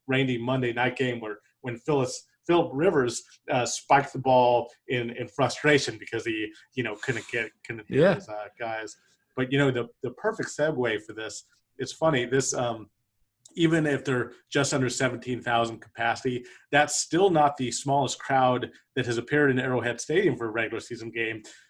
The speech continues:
Speaker 1: There were some early eighties games that
Speaker 2: Mm-hmm.
Speaker 1: Adam Teicher of E S P N reported, uh, had those numbers because, you know, some of the more, uh, some of our younger listeners, younger Chiefs fans,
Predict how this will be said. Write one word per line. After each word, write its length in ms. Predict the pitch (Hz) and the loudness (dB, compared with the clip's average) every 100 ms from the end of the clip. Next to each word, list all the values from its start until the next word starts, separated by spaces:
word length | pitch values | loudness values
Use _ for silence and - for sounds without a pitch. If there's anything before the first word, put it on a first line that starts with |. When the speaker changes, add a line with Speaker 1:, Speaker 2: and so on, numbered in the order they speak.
| _ | _
Speaker 1:
There 100 | 131 | 2
were 80 | 131 | 2
some 220 | 127 131 | 2 0
early 380 | - 156 160 143 | 2 4 4 4
eighties 340 | 147 147 127 | 4 2 2
games 360 | 127 127 120 113 | 2 0 0 -2
that 160 | 117 127 | -4 -2
Speaker 2:
Mm-hmm. 260 | 117 123 | -2 2
Speaker 1:
Adam 220 | 127 120 | 2 2
Teicher 380 | 117 123 120 113 | 0 0 0 -2
of 100 | 113 | -2
E 100 | 120 | 0
S 160 | 117 117 | 0 -4
P 220 | - 117 | -4 -2
N 140 | 117 | -2
reported, 600 | 113 104 123 117 113 107 - _ _ _ | -4 -10 -8 -6 -6 -8 -12 _ _ _
uh, 220 | - 117 113 | 0 2 4
had 240 | 127 127 | 2 2
those 200 | 120 113 | 0 -2
numbers 360 | 120 120 120 - | -4 -4 -4 -8
because, 640 | 120 143 127 120 - - _ _ - | -8 -4 -2 -4 -8 -14 _ _ -4
you 120 | 143 | 2
know, 300 | 139 139 - | 4 4 0
some 260 | - - 156 | -6 0 4
of 240 | 151 131 131 _ _ _ _ _ - | 4 4 -4 _ _ _ _ _ -6
the 180 | 143 147 | 0 2
more, 400 | 139 143 143 135 | 2 4 4 4
uh, 240 | 127 123 | 4 2
some 180 | - 165 | 0 0
of 120 | 147 | 2
our 100 | 139 | 4
younger 420 | 127 123 175 165 156 | 2 4 4 6 4
listeners, 520 | 156 156 151 117 120 | 4 2 0 0 2
younger 320 | 147 156 147 | 4 4 2
Chiefs 320 | - 139 131 | 2 -2 -2
fans, 480 | - 135 131 127 - | 0 2 4 2 -2